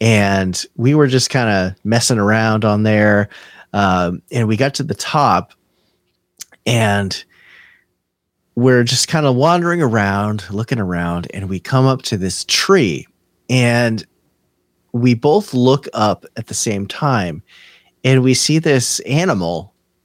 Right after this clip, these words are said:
like, hugging the tree. It wasn't a raccoon. It wasn't a squirrel. It wasn't a possum.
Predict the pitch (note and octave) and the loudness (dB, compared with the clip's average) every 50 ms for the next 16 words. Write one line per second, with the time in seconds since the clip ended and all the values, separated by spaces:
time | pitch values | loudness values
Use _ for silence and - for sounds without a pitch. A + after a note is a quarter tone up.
0 | _ _ _ - A2 G#2 G2 - _ _ _ - - - - - C3+ C#3 C3+ C#3 | _ _ _ -8 -6 -6 -6 -8 _ _ _ -18 -16 -12 -4 -2 -2 0 2 0
1 | B2 A#2+ A#2 A2+ G#2+ F2+ F#2 - - - - G3+ G3+ D#3+ F#2+ C#2 B1+ - - _ | 0 0 0 -2 -4 -6 -4 -6 -8 -6 -2 0 0 2 0 -2 -4 -8 -12 _
2 | _ - - - - - _ _ _ _ _ _ _ _ _ _ _ _ _ _ | _ -20 -20 -20 -20 -20 _ _ _ _ _ _ _ _ _ _ _ _ _ _
3 | _ _ A#2 A#2 A#2 C3+ D3+ E3+ E3+ E3 D#3+ D#3 D3 C#3+ C#3 - - B2+ A#2+ A#2 | _ _ 0 2 2 2 2 2 2 4 4 4 2 2 0 0 2 2 4 4
4 | A#2 A#2 A#2 A#2 G2+ F#2 G2 A2+ B2 C3 C#3 C3+ C3 - - - G#2 G2+ F#2+ F#2 | 2 0 0 0 -2 0 0 0 0 0 0 0 -2 -2 -6 -2 0 0 0 2
5 | F#2 F2+ F2+ F2+ F2 F2+ F2 - _ _ _ _ _ - G2 A2 C3 C3+ C3 - | 0 0 0 0 -2 -4 -6 -8 _ _ _ _ _ -8 -4 -2 0 0 0 -2
6 | - - - - F3 - - - G2 F2 E2+ E2+ F2 E2+ | -2 -2 0 0 0 0 -2 -2 -2 -2 -2 -4 -4 -6